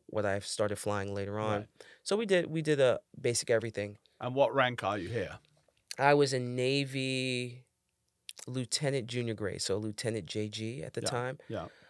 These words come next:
Speaker 1: I pretty much finished flight school, um, pretty quickly, just the way it worked out,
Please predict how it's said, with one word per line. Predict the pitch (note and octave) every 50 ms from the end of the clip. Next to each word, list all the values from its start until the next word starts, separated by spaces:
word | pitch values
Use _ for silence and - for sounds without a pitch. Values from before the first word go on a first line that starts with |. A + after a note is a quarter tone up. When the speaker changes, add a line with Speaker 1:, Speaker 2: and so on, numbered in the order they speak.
| - -
Speaker 1:
I | - D#3
pretty | D#3 - - G#3+ G#3
much | F#3+ F#3 F3+ - -
finished | - F3+ F3 D#3+ D#3 -
flight | - D#3 D3+ D#3+ E3
school, | - - - D#3 D#3 D#3 D3+ D3 C#3+ C#3 C3+ - _ _ _ _ _ _ _ _ _ _ _ _ -
um, | C3 C3 B2+ B2 B2+ B2 B2 A#2+ - - _ _ _ _ _ _ _ _ _ _ _ _ _ _ _ _ _ _ _ _ _ _ _
pretty | - - A3+ A3+ G#3+
quickly, | - - - - G3 - - G#3+ G#3+ G#3+ G3
just | F#3+ E3+ - -
the | E3+
way | D#3 D#3+ D#3
it | D3+ G2+
worked | C#3 D3+ D3 D3 -
out, | D3+ D3 D#3 D#3 D#3+ E3+ -